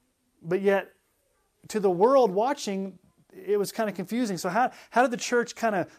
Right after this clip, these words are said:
move out of their, their Jewish roots into the Christian church?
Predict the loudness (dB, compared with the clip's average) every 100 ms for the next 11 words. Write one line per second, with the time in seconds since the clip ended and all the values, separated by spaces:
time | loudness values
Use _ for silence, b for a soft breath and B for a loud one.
0 | B -2 0 -2 0 2 2 2 0 -2
1 | -6 -8 -10 -4 0 0 0 -4 -8 -2
2 | -2 -2 -4 -6 -6 -4 -2 -2 B B
3 | B B -14 -10 -6 -6 -6 -10 -12 -10
4 | -12 -12 -18 -20